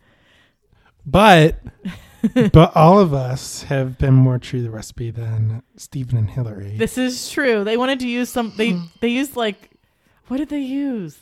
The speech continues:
Speaker 1: Like a brat. <laughs>
Speaker 2: Yeah, they, like, used brats, and it was
Speaker 1: Or
Speaker 2: like
Speaker 1: I met.
Speaker 2: it was like, "Oh my goodness, what are you doing? No,
Speaker 1: <laughs>
Speaker 2: you can't do that. No, you cannot use those for this purpose."
Speaker 1: 'Cause brats are white,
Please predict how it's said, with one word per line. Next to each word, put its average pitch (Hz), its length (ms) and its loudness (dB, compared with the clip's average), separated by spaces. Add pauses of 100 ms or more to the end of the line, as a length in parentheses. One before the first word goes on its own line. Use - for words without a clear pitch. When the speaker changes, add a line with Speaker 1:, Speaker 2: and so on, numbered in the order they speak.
(160)
Speaker 1:
Like 135 180 0
a 135 60 2
brat. 110 460 -6
<laughs> - 200 0
Speaker 2:
Yeah, 285 180 6
they, 285 120 0
like, 285 200 -2
used 240 260 -4
brats, 175 560 -2
and 196 140 -4
it 185 40 -4
was 185 100 -2
Speaker 1:
Or 165 40 4
Speaker 2:
like 160 120 6
Speaker 1:
I 151 180 4
met. 131 360 2 (440)
Speaker 2:
it 214 80 -6
was 240 100 -2
like, 262 160 0
"Oh 320 220 2
my 359 180 0
goodness, 311 400 0
what 320 160 2
are 349 100 4
you 320 160 4
doing? 339 340 0
No, 320 260 2
Speaker 1:
<laughs> - 0 -
Speaker 2:
you 262 180 -2
can't 311 320 -8
do 311 220 -6
that. 170 300 -8
No, 262 200 -4
you 226 160 -8
cannot 214 400 -10
use 185 180 -10
those 170 220 -8
for 170 140 -10
this 165 160 -10
purpose." 156 380 -12
Speaker 1:
'Cause 135 260 0
brats 123 440 -4
are 110 100 -4
white, 104 360 -10